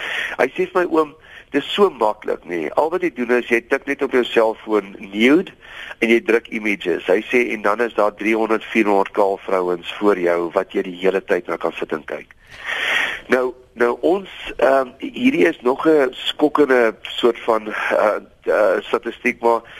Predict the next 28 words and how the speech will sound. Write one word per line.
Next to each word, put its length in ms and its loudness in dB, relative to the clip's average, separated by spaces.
ek, 180 0
ek 140 -4
wil 160 2
nie 160 -4
vir 160 0
jou 140 4
vanaand, 460 0
Christel, 400 0
en 80 -6
vir 80 -10
die 100 0
luisteraars 640 0
net, 200 -2
jy 120 -10
weet, 160 0
goed 200 -2
in 100 -2
my 120 0
duim 280 0
en 100 -6
sê, 160 -2
hierdie 300 2
is 120 2
alles 300 -2
nagevorsde 1000 -2
navorsing 800 0
wat 160 0
die 280 -2